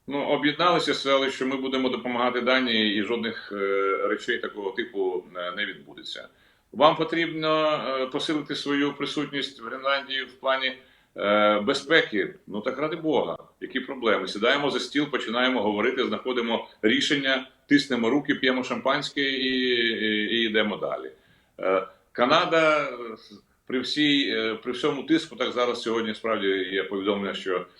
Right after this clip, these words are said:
вводяться двадцятип'яти, е, відсоткові, е, ну, фактично податки на, е, е, товари з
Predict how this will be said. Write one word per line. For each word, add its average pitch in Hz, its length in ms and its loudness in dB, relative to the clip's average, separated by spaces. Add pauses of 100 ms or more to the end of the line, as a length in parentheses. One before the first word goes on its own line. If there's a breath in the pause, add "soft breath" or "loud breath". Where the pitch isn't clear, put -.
(200 loud breath)
вводяться 95 920 2
двадцятип'яти, 98 1000 -2
е, 85 480 -2
відсоткові, 95 720 0 (380 loud breath)
е, 87 580 0
ну, 98 120 -8
фактично 95 400 -6
податки 104 500 2
на, 87 460 0
е, 76 920 -6
е, 78 140 -12
товари 90 380 -2
з - 260 -12